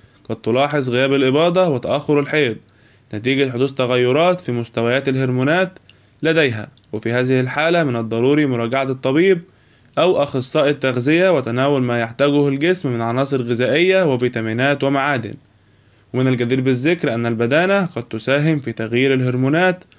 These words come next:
وتأخير الدورة الشهرية أيضًا. وفي الحقيقة من تمارس التمارين الرياضية العنيفة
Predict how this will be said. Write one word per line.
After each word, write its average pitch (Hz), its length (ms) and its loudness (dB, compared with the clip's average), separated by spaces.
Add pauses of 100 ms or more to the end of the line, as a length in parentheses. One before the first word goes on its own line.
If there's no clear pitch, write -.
(300)
وتأخير 160 440 2
الدورة 160 300 2
الشهرية 147 520 2
أيضًا. 127 280 0 (560)
وفي 120 140 -4
الحقيقة 151 580 0
من 123 200 0
تمارس 127 360 -2
التمارين 123 300 -2
الرياضية 131 560 2
العنيفة 156 840 0